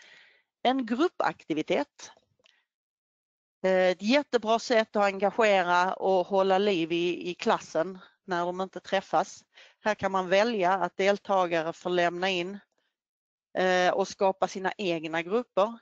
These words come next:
Eller så använder de kursgrupper som ni har gjort i förväg. När eleven då får sin inlämning här och ska lämna in så ser den första eleven som går in att detta är en gruppuppgift, skapa först en grupp.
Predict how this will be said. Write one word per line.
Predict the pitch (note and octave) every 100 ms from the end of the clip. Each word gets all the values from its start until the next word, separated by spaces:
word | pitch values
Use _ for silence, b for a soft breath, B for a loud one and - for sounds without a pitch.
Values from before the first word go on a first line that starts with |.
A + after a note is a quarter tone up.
| _ _
Eller | F#4 D#4 A3
så | G#3+
använder | F#3+ F3+ E3 D#3+
de | D#3 D#3
kursgrupper | - - G3 - - C#3+ - -
som | - D#3+
ni | D3
har | D3 G#2
gjort | G#2 _
i | -
förväg. | - D3 D3 E3 - - E3+ _ _ _ _ _ _ _ _ _ _ _ _ _ _ _ _ _ _ _ _ _ _ _ _ -
När | A3 A#3
eleven | C4+ C#4+ A3 A#3
då | C#4
får | B3+ - A3 D3
sin | - F#3 G#3+
inlämning | C#4 C4+ B3 A#3 A#3 B3
här | A3+ A3+
och | A3
ska | G#3+
lämna | G#3+ G#3 G#3+ G#3+
in | F3 G#3
så | G#3+ - G3
ser | F#3+ - A#3 F#3+ F3
den | F#3+ F#3+
första | - A#3 - - G3+
eleven | A3 A3+ F#3 F#3
som | - F#3+
går | F#3+
in | F#3 D#3 G3 -
att | F3+
detta | G3 G3 - F#3
är |
en | F#3
gruppuppgift, | F3 F#3+ - D3 - D#3 - _
skapa | - - D#3 - D3
först | C3 A#2+ -
en | E3
grupp. | A#3 - _